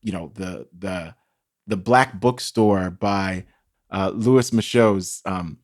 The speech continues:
Pan-African bookstore that Malcolm, uh, would speak right in front of, um, right on a hundred and twenty-fifth Street.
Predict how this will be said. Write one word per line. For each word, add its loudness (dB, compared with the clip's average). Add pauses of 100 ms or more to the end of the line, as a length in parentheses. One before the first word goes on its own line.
(160)
Pan-African 2
bookstore -4
that -6
Malcolm, -2 (360)
uh, -6
would -2
speak 2
right 4
in 2
front 4
of, -2 (120)
um, -6 (240)
right 4
on 4
a 0
hundred -2 (320)
and -4
twenty-fifth 0
Street. -12